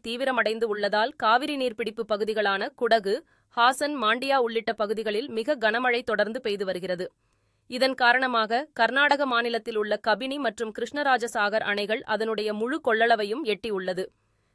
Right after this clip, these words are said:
கர்நாடக அணைகளில் இருந்து நேற்று மாலை இரண்டு லட்சத்து இருபதாயிரம் கன அடி உபரி நீர் காவிரி ஆற்றில் திறக்கப்பட்டுள்ளது. அணைகளில் இருந்து தண்ணீர் திறக்கப்பட்டதால்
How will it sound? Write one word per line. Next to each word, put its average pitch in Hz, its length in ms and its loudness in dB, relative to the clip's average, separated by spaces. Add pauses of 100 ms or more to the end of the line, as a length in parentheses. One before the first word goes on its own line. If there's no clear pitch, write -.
(100)
கர்நாடக 269 600 6
அணைகளில் 233 360 0
இருந்து 214 480 -2
நேற்று 233 400 -2
மாலை 220 540 0
இரண்டு 269 340 0
லட்சத்து 247 400 -2
இருபதாயிரம் 226 720 0
கன 208 80 0
அடி 220 380 -2 (240)
உபரி 262 360 4
நீர் 269 220 -4
காவிரி 233 420 0
ஆற்றில் 214 420 0
திறக்கப்பட்டுள்ளது. 190 680 -4 (640)
அணைகளில் 262 480 2
இருந்து 233 320 0
தண்ணீர் 233 380 0
திறக்கப்பட்டதால் 214 760 -2